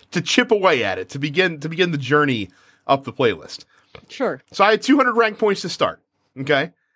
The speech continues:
Speaker 1: First match, dominate. Great job. They give me, like, two hundred fifty points. I'm like, "Damn, like, they're, they're, they're not fucking around with this, uh, with this rank system." Next match win, two hundred fifty points. I'm like, "Cool." Next match win, three hundred points. I'm like, "Holy shit, like, they're fucking raining points on me. This is amazing."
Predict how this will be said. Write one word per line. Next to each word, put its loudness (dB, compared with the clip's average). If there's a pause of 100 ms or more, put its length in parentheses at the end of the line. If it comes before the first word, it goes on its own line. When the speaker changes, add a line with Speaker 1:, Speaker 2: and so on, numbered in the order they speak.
(320)
Speaker 1:
First 0
match, -4 (220)
dominate. -2 (220)
Great 2
job. -2 (460)
They 0
give 0
me, 2
like, 4
two -8
hundred -2
fifty -10
points. -4
I'm -14
like, -12
"Damn, 0 (220)
like, -8
they're, 0
they're, -2 (220)
they're 4
not 2
fucking 0
around 2
with -14
this, -10
uh, -2 (420)
with -2
this -2
rank 2
system." -14 (680)
Next 0
match 0
win, 0
two -14
hundred -6
fifty -6
points. 0
I'm -12
like, -6
"Cool." 0
Next -6
match 0
win, -2
three 0
hundred 2
points. -12
I'm -8
like, -2
"Holy 2
shit, 0
like, -2
they're 4
fucking 0
raining 2
points -2
on -6
me. -8
This -6
is -4
amazing." -2